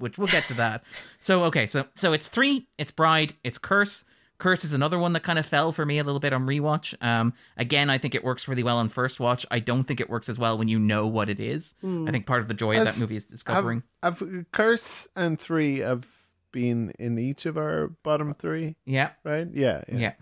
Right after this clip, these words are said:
Speaker 2: Mm-hmm.
Speaker 1: Yeah. Um, so Bride is my controversial pick
Speaker 3: And
Speaker 1: there.
Speaker 3: obviously three is
Speaker 2: Yeah.
Speaker 3: in our bottom.
Speaker 1: <laughs> Yeah, three is, three is in our bottom two of,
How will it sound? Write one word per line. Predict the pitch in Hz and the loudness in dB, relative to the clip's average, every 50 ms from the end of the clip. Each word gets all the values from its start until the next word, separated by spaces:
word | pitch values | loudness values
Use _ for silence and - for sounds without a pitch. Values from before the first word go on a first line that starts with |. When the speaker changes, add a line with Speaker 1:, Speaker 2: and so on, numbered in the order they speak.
| _ _ _ _ - 208 | _ _ _ _ -16 -12
Speaker 2:
Mm-hmm. | 196 196 220 220 | -10 -8 -6 -2
Speaker 1:
Yeah. | 120 107 101 - - - _ _ _ _ _ _ _ | -2 -2 -2 -4 -8 -16 _ _ _ _ _ _ _
Um, | - 120 117 113 113 | -4 -2 -2 -2 0
so | - 143 | -2 -2
Bride | 135 131 139 135 135 143 139 135 | -2 2 2 4 4 4 4 2
is | 127 - | 0 0
my | 143 123 123 120 | 0 0 0 0
controversial | - 131 117 110 - 110 107 107 104 - - 107 | 0 0 -2 -2 -4 -6 -6 -6 -6 -6 -8 -12
pick | - - 104 - - - | -10 -10 -12 -12 -8 -2
Speaker 3:
And | 131 131 | 2 4
Speaker 1:
there. | 135 135 | 4 4
Speaker 3:
obviously | 127 131 127 117 - 131 120 110 | 6 4 4 2 4 2 2 2
three | - - - - 120 120 123 113 107 | 2 0 -2 0 2 4 4 4 4
is | 95 95 - | 2 2 2
Speaker 2:
Yeah. | 110 101 | 0 0
Speaker 3:
in | 92 | 0
our | 92 92 | 0 -2
bottom. | 85 - 82 - - 311 - - 302 | -2 -2 -2 0 0 0 0 0 -2
Speaker 1:
<laughs> | - - | -2 0
Yeah, | 127 117 104 101 | 0 0 0 0
three | - - 147 147 139 | 0 2 2 4 4
is, | 135 | 2
three | - - 156 160 160 160 | 0 0 0 2 2 2
is | 147 160 | 2 2
in | 151 | 2
our | 139 127 | 2 2
bottom | 123 - 127 117 113 | 2 0 0 0 0
two | - - - 147 131 - - - | -2 -4 -6 -8 -8 -8 -10 -16
of, | - | -20